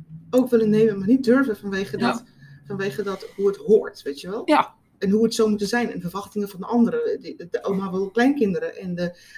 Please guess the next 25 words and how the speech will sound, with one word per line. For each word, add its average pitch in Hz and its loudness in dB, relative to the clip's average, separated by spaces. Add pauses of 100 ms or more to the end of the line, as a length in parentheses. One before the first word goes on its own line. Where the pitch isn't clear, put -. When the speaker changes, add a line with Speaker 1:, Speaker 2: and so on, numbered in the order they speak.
(100)
Speaker 1:
al 311 -6
dat 262 0
soort 240 -2 (100)
Speaker 2:
Ja. 233 4
Speaker 1:
dingen 254 2
die 202 -2
eigenlijk 233 -4
zo, 262 -2 (1040)
ja, 214 -4
helemaal 247 4
tegen 277 -4
wat 220 -4
jij 254 0
Speaker 2:
Ja. 226 4
Speaker 1:
wil 185 -6
werken. 233 -4 (380)
Speaker 2:
Ja, 339 4
mijn 269 8
ouders 240 6
he-, - -4 (680)
wilden 190 2
best 214 2
wel - -14
kleinkinderen. 247 -2 (420)
Ehm, 196 -6